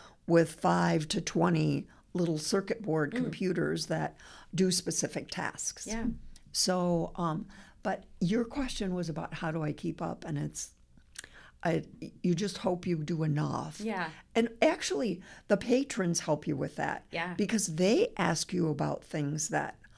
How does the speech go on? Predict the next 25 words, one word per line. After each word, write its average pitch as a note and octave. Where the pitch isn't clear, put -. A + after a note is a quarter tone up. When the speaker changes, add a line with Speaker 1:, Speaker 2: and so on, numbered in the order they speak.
Speaker 1:
"Oh, C#4+
well, G#3
you G#3
know, C4+
I'm E3
not A3+
sure A3
about D3+
this. D3+
Let's G#3+
see E4+
if E4+
we C#4
can G3+
discover D#3
it -
together." -
Speaker 2:
Mm-hmm. A3
Speaker 1:
Because G#3
if G#3
you G3
have A3
been F3
working D3+
with D3